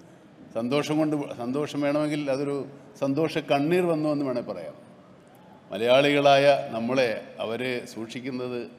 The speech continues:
അവരുടെ ഹൃദയത്തിലാണെന്ന് പറഞ്ഞപ്പോൾ നമുക്കൊക്കെ വലിയൊരു അഭിമാനം തോന്നി. കാരണം നമ്മുടെ ഇവിടെയുള്ള എല്ലാ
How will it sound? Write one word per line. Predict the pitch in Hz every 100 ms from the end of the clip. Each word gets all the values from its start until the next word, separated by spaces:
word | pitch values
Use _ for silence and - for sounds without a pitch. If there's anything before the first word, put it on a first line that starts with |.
| - -
അവരുടെ | 98 104 113 113 -
ഹൃദയത്തിലാണെന്ന് | 101 110 143 139 143 120 120 117
പറഞ്ഞപ്പോൾ | 110 107 98 95 73 - - - - - - - - - - - - - - - - - - - 98
നമുക്കൊക്കെ | 120 131 135 143
വലിയൊരു | 139 165 170
അഭിമാനം | 143 139 175 180 170
തോന്നി. | 143 113 107
കാരണം | 110 127 139
നമ്മുടെ | 135 131 160
ഇവിടെയുള്ള | 165 165 139 151 170 156 160 170 -
എല്ലാ | 131 139 160